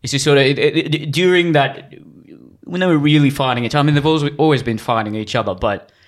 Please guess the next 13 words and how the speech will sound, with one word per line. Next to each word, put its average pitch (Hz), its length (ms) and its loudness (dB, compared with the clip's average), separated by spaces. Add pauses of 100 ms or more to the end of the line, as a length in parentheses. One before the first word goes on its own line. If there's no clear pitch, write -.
(320)
in 135 60 -6
the 135 60 -4
peak 147 400 -2
of 117 100 -4
that 123 220 -2
conflict, 123 760 -4 (720)
a, 117 320 -4
a, 120 340 0 (300)
a 131 80 -2
forbidden 139 720 0
lesbian 127 540 0
relationship 117 920 -4 (1000)
between, - 240 -2